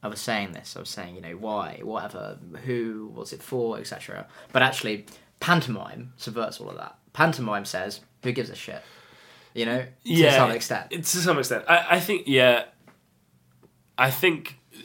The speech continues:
Speaker 2: I think in some ways through pantomime you can raise these questions, but you
Speaker 1: Mm.
Speaker 2: can't unpack them in the same way.
Speaker 1: Yeah.
Speaker 2: But that's fine.
Speaker 1: That's 'cause nowadays, you know, often you'll go to pantomime, I haven't, I mean, I haven't been for a couple of years, but you'll go to pantomime and there'll just be a moment where they go, "Brexit, eh?"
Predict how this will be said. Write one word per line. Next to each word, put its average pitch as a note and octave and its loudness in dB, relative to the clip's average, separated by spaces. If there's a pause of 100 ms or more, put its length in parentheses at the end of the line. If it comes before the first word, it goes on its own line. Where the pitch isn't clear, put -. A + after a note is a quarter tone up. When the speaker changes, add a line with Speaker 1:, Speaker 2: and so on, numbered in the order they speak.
Speaker 2:
I E3 2
think A#3+ -4
in A3 2
some G3+ 0
ways E3+ 0
through D3 -4
pantomime B2+ -2
you B2+ -4
can G#2+ -2
raise B2 4
these E2+ -6
questions, - -14
but G2 -8
you A2 -8
Speaker 1:
Mm. A#2 -10
Speaker 2:
can't G#2 2
unpack E2+ -10
them - -16
in C2+ -18
the - -20
same - -16
way. - -16
Speaker 1:
Yeah. A2 -6
Speaker 2:
But - -4
that's - -2
fine. E3+ -6 (140)
Speaker 1:
That's E3+ 4
'cause E3 -2
nowadays, D3+ 2
you A2+ -8
know, F2 -6 (360)
often C3 -2
you'll G#2+ -2
go A#2+ 2
to A#2+ -6
pantomime, G2 -6
I G2 -8
haven't, G#2 -14
I G#2 -16
mean, G2+ -10
I - -8
haven't A2 -16
been G2 -14
for - -18
a - -20
couple G2 -14
of G2 -6
years, F#2 -10
but - -12
you'll G#2+ -8
go C3+ -2
to B2+ -4
pantomime F#2+ -8 (920)
and A2 -4
there'll A#2 -4
just C3 -4
be A2 0
a G#2 -2
moment G#2 -2
where F#2 -12
they G2 -4
go, F#2+ -6 (320)
"Brexit, C3 6
eh?" D3+ 8